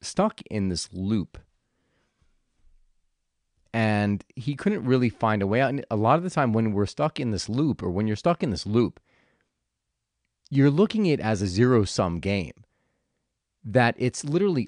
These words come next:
all or nothing, when that's not really how it has to be.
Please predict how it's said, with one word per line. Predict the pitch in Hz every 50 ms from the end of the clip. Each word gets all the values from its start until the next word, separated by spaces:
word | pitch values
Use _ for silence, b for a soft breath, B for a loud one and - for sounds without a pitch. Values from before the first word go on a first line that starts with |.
| - -
all | - 95 90 85 82
or | 80
nothing, | 76 82 90 120 160 - - 101 80 78
when | 85 92 98 73 - 107
that's | 104 123 127 - - -
not | 156 165 180 214 214 -
really | 117 101 90 92 110 110 107 110 107 101 - -
how | - - 104 101 107
it | 101
has | 78 - 85 82 90 -
to | - - 95
be. | 82 - 147 196 180 107 78 - -